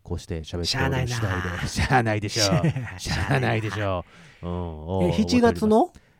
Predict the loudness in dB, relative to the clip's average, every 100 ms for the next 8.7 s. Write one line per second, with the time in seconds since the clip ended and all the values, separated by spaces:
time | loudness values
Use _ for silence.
0 | _ -4 2 2 2 0 -2 -2 -6 -8
1 | -8 -10 -20 -10 -6 -6 -6 -12 -12 -14
2 | -14 -16 -18 -20 _ _ _ _ _ -14
3 | -12 -2 6 8 8 6 4 4 2 0
4 | 0 0 0 -6 -16 -6 -2 -2 -4 _
5 | _ _ _ _ _ _ _ _ _ _
6 | _ 0 4 6 6 4 0 -2 -2 -2
7 | -8 _ _ -8 -4 -2 -4 -4 2 2
8 | 2 -2 -4 -10 -14 -14